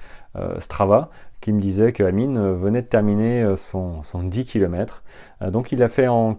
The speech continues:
quarante minutes et, hmm, est-ce que je vais dire une bêtise, dix-sept secondes, je crois, ou seize secondes.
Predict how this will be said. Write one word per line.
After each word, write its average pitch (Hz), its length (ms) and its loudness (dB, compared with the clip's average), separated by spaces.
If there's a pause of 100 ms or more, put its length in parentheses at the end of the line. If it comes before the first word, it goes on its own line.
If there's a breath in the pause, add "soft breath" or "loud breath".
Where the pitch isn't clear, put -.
quarante 120 640 -2
minutes 107 540 -2
et, 117 420 -2
hmm, 104 380 -2 (720 loud breath)
est-ce 98 100 -12
que - 80 -6
je 98 80 -4
vais 98 100 0
dire 95 160 2
une 98 100 2
bêtise, 92 320 -2
dix-sept 107 300 0
secondes, 113 380 0
je 113 80 -2
crois, 123 380 0
ou 110 40 -8
seize 110 220 -2
secondes. 113 380 -2